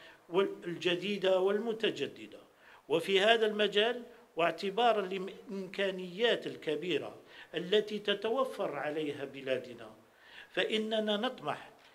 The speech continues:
إلى مرافقة الانتقال الطاقوي في الجزائر من خلال تطوير إنتاج الكهرباء من مصادر متجددة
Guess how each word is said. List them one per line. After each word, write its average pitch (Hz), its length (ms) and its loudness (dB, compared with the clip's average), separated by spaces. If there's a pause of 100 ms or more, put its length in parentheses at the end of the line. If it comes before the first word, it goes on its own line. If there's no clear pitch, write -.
(140)
إلى 185 280 4
مرافقة 196 640 0 (380)
الانتقال 180 840 0
الطاقوي 170 720 0 (380)
في 208 120 0
الجزائر 170 720 0 (300)
من 170 200 -6
خلال 196 460 0
تطوير 202 640 -2
إنتاج 180 500 0
الكهرباء 190 800 2 (240)
من 185 280 0
مصادر 185 720 0 (120)
متجددة 139 800 -4